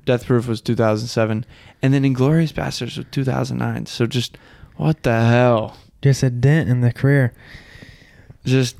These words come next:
Speaker 2: So, so
Speaker 1: weird.
Speaker 2: imagine, so imagine you have watched all the Tarantino movies. You're like, "This guy is fucking sick." Oh shit, him and Robert Rodriguez are making a double feature horror movie? Dope. You go to watch it and you see that and you're like,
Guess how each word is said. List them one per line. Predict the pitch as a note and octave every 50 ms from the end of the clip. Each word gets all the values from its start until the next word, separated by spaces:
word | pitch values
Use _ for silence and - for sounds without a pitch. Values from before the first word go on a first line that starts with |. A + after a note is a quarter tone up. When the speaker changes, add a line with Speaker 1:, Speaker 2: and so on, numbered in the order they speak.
| - - -
Speaker 2:
So, | - A#2+ G#3 G3 F3+ C3
so | C3+ D#3 F3+
Speaker 1:
weird. | F#3 D3+
Speaker 2:
imagine, | - - F3+ G3 F#3 G#3+ G3+ F3+ C3 D3+
so | - F3 F3
imagine | E3 E3 E3 F3 G3 G3+ G#3 G3 E3 - - -
you | - D3 D3+ D3+ D3+ D3+ D3+ D#3 D3+ C3+
have | C#3+ C#3+ D3 C3+
watched | C#3 D3 C#3+ C#3+ C#3+ C#3+ - - - - _ -
all | D3+ D#3+ F3 F3+
the | F3
Tarantino | D#3+ - D#3 D3+ D3 C3 - D3 C#3 C3
movies. | B2 A#2+ A#2+ A2+ B2 B2 A#2
You're | A#2 A#2
like, | A2 A2 -
"This | C3+ D#3 D#3+ -
guy | - C3+ B2 A#2
is | A2+ G#2+ -
fucking | - - C3+ A#2 A2+ - G#2+ G2+ -
sick." | - - - - - C3 C3 - - - - - - _ _ _ _ _ _ _ _ _ _ _ _ _ _ _ -
Oh | - F3 F3 D3+
shit, | - - - F#3 F3 C#3 C3
him | D#3 E3 F3
and | F3 D3+ C#3
Robert | D3 D#3 D#3 D3 D3+
Rodriguez | C#3+ C#3 C3+ C#3 C#3 D3 D3+ D#3+ D3+ C3+
are | C3
making | C#3 C#3+ C#3 - C3+
a | B2
double | A#2 A#2 C3+ C3 C3+ C3
feature | A#2+ - - C3+ C#3 - E3 D#3+ D3
horror | B2+ C#3 C#3 D3 D#3 E3
movie? | F3 F3+ F#3 F3+ F#3 G3 G3+ F#3 - _ _ _ _ _ _ - D#3 D#3+ _ _ _ _ -
Dope. | - C3+ B2+ G3 G#3+ F3+ D#3+ C#3+ - - - - _ _ _ _ - - - - - - - - - - -
You | C#3 D3 C#3
go | C#3+ D#3
to | D#3+ E3
watch | D3+ D3 D3 D#3 D#3 -
it | G3 F#3
and | B2 C3+ C#3+
you | C#3 C3
see | B2 - - D#3+ D3+
that | C3 B2+ B2+ C#3+ E3 D3+ - -
and | C#3 C3+
you're | C3 C3 C3
like, | C3 B2+ B2 B2 A#2 -